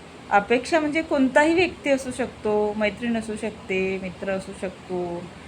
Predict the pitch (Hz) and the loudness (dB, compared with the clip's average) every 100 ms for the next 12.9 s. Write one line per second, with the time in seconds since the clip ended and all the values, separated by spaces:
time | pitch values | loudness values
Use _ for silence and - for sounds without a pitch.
0 | - - - - - 294 254 254 269 254 | -18 -18 -14 -10 -4 4 6 6 4 2
1 | 240 240 240 220 220 220 208 208 202 - | 2 0 0 -2 -2 -2 -6 -10 -12 -6
2 | 185 180 185 208 208 190 180 - - - | -4 -4 -6 -6 -6 -6 -8 -10 -14 -18
3 | - - - 196 196 202 202 - 233 233 | -18 -8 -4 -2 0 2 0 4 6 6
4 | 254 202 220 339 - - - 196 - 254 | 4 -2 -2 -6 -12 -16 -4 -4 0 0
5 | 269 - 311 294 320 254 233 226 226 - | 0 0 4 4 4 2 -2 -2 -4 -4
6 | 240 240 - 220 196 185 196 190 185 196 | -2 -2 -2 -4 -2 -4 -4 -6 -6 -8
7 | 190 190 180 - - - - - - - | -8 -8 -8 -10 -14 -18 -18 -18 -18 -12
8 | 196 - 214 220 - 247 - 233 208 214 | -12 -6 -8 -6 -6 -6 -4 -6 -4 -4
9 | 220 202 190 196 190 180 233 294 - - | -4 -6 -4 -4 -6 -6 -10 -12 -12 -16
10 | - 196 190 190 190 190 190 208 190 202 | -14 -10 -8 -6 -6 -4 -4 -4 -4 -4
11 | 202 208 - 196 233 233 214 202 196 196 | -6 -4 0 2 2 -2 -6 -4 -4 -6
12 | 196 269 - - - - - - | -8 -10 -14 -18 -18 -18 -18 -14